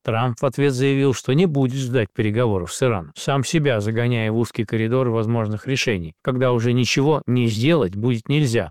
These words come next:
потому что снова скажет, что он в последний момент дал заднее. Примечательно, что на этом фоне верховный лидер Ирана Аятолла Али Хаменеи выступил с резким предупреждением в адрес Америки, используя свой аккаунт на русском языке на платформе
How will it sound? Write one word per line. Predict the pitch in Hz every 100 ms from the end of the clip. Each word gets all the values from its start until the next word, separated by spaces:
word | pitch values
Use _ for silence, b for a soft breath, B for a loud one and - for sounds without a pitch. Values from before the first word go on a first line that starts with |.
| -
потому | 123 123 120
что | - 127
снова | 156 131 95
скажет, | - - 131 131
что | 117 -
он | 110
в | 113
последний | 113 - 117 107
момент | 113 104 101 101
дал | 104 101
заднее. | 98 98 87 - - -
Примечательно, | 143 160 - 202 139 107
что | - 107
на | 127
этом | 139 127
фоне | 107 185 165
верховный | 113 123 156 139 131
лидер | 135 120 110 -
Ирана | 120 127 113 113
Аятолла | - 113 110 127 123 110
Али | 113 110
Хаменеи | - 98 107 110 139 165 -
выступил | 160 175 170 156 165
с | -
резким | 143 151 - 147 143
предупреждением | 147 143 160 165 180 175 120 101
в | 104
адрес | 92 95 -
Америки, | 104 139 151 - 156 -
используя | 139 - 175 165 156
свой | 147 147 151
аккаунт | 131 147 151 123
на | 131
русском | 135 156 - 120
языке | 117 107 - 165
на | 147
платформе | 117 117 - 131 123 123